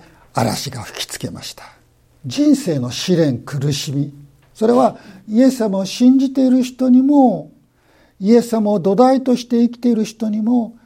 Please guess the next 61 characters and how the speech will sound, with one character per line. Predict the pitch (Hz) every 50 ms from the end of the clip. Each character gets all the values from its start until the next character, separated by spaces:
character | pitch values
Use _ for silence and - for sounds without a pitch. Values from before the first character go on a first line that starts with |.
| _ _ -
ま | 269 277
た | 269 220 - - _ _
そ | _ - - - 294 294 277
う | 254
で | 185 208 208
な | 214 254 294 302 320
い | 311 277 233
人 | - - - 208 196
に | 180 170 175
も | 180 202 240 226 - 131 - - _ _ _ _ -
や | 139 -
っ | -
て | - - -
ま | - - - -
い | -
り | - -
ま | - - -
す。 | - - - - _ _ _ _ _ _ _ _ _ _ _ _ _ _ _ _ _ _ _ -
も | 143 139 135 135
う |
悪 | 143 156 170 185
い | 190
こ | - - 165
と | 147 147 151 127
を | 123 123
し | - -
た | - 151
人 | 139 - - - 143
が | 120 - - 160 170 208 226 226 - _ _ _ _ - _ _ _
そ | - - 139
の | 117 - -
た | - 165 175
め | 208 226 214
に | 165 143
罰 | 143 - 127 127 - -
せ | - - 147 139
ら | 131 135
れ | 135 135 123 120
る。 | 147 151 - _ _ _ _ _ _ _ _ _ _ _ 139 127
そ | - - 202 202 190 185 185
う | 175
し | 180 - 190
ま | 170 180 180
す | - -
と | - 151
私 | 135 123 - 165 147 143
た | - 151
ち | - -
は、 | 131 113 - - - - - -
ま | - 135 -
あ | 151
そ | - - -
れ | - 117
は | 143 220 - - -
当 | - - 127 - 139
然 | 131 175 196 220 220
の | 233 233
こ | 254 269 262
と | 294 254
だ | 226 170 147
と | - - 113 -